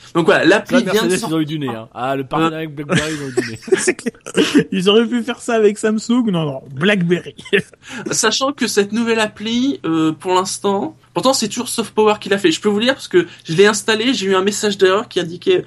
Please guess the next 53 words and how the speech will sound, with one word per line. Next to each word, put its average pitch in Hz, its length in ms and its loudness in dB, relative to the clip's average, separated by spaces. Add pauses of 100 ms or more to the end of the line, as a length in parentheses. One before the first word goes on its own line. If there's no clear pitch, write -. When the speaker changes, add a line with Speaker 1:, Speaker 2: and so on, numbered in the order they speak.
(160)
Speaker 1:
euh, 147 540 2
l'adresse 165 380 2
mail 208 140 2
de 180 60 4
Soft 175 300 -2
Power. 175 300 6
Donc 147 180 -4 (220)
même 196 140 4
si 220 120 -2
c'est 220 160 0
plus 220 180 -2
leur 208 180 4
nom, 226 160 -2
c'est - 140 -10
toujours 190 300 0
eux 196 60 2
qui 185 160 -6
la 143 100 2
font. 220 260 -6 (260)
Speaker 3:
C'est - 160 -4
bon 190 180 0
signe. 196 360 -2 (200)
<laughs> - 140 0 (600)
Speaker 1:
Bah, 190 160 4
elle 220 220 2 (120)
Speaker 3:
J'ai 233 140 -2
eu 202 80 2
un 190 80 0
message 202 280 -2
Speaker 1:
elle 185 80 -4 (120)
Speaker 3:
d'erreur. 185 240 0 (140)
Speaker 1:
est, 185 680 8
<laughs> - 100 -6
ouais, 208 160 6
voilà, 214 300 0
c'est - 160 -6
ça 254 140 -2
le 254 80 -4
problème, 226 360 -2 (260)
c'est 196 240 2
que 220 80 2
pour 208 240 0
l'instant, 262 320 0
elle 220 80 -4
est - 60 -4
pas 269 320 -2
super, - 720 -4
super 202 340 -2
stable. 220 400 -4
Elle 180 60 2
a 180 80 2
tendance 214 440 -8
à, 165 640 0